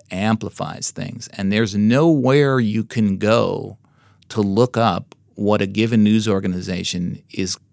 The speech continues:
going to amplify for you. But you should. I wrote a piece, uh, last year about transparency and trust in journalism. One of the recommendations I made in it was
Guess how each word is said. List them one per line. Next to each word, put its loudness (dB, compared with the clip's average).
going 4
to -6
amplify -4
for -10
you. -12
But 0
you -4
should. -2
I -2
wrote 0
a 0
piece, -6
uh, -8
last -10
year -4
about -8
transparency -4
and -6
trust -4
in -4
journalism. -2
One 2
of 4
the 2
recommendations 2
I 0
made 0
in 4
it 2
was 0